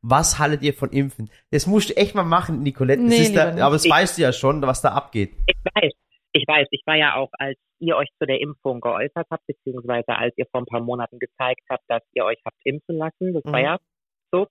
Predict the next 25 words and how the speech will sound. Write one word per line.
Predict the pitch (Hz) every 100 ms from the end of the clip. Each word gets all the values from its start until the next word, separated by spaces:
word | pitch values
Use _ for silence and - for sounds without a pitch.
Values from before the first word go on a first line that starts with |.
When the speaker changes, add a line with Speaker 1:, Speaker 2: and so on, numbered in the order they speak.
| _
Speaker 3:
ne? | 135 170 - - -
Speaker 1:
Ja. | 214
Speaker 2:
Ja. | 202
Speaker 3:
Da | 175
hab | 135
ich | -
dann | 131
gedacht, | 131 127 -
wow, | 127 156 117 120
das | 101
ist | - 117
natürlich, | 135 127 139 127 127 123 _ _ -
das, | 131 - _ _
das | - 127
ist | 147 160
ja | 135
das, | 156 -
was | 147 -
man | 131
in | 117 123
diesem | 143 147 131
Jahr | 127 151 135
oder | 131
in | 127
dieser | 139 135